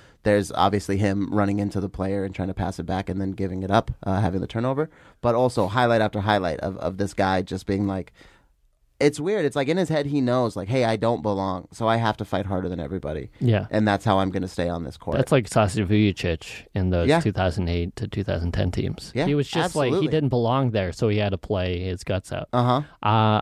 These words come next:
Speaker 2: I think, uh, something that y-,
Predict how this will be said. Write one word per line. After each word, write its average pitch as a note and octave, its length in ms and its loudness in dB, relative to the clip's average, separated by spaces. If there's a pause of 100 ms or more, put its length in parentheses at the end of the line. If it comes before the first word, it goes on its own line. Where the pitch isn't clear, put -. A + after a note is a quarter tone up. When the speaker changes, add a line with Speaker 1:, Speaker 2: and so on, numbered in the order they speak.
Speaker 2:
I C3 220 2
think, - 520 0 (600)
uh, G2 340 4
something C3 380 4
that G2+ 220 2 (280)
y-, A#2 60 -2